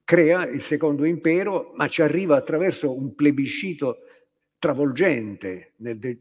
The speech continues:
nel dicembre milleottocentocinquantuno. Il suo antagonista è un generale, il generale Cavaignac,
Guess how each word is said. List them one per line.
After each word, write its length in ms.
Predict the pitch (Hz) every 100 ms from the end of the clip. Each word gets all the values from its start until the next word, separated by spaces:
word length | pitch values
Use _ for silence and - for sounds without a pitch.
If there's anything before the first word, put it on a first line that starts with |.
| 113
nel 180 | 135 113
dicembre 460 | 127 156 151 127
milleottocentocinquantuno. 1300 | 127 143 - 123 151 127 117 147 180 180 165 196 139 - - _ _ _ -
Il 160 | 151
suo 380 | 143 190 190 156
antagonista 1160 | 147 147 160 156 180 175 - - - 190 160 -
è 440 | 151 170 202 180 147
un 200 | 156 131
generale, 720 | 147 156 165 165 147 151 170
il 80 | 151
generale 520 | 123 123 143 165 135
Cavaignac, 840 | - 127 139 151 143 143 - -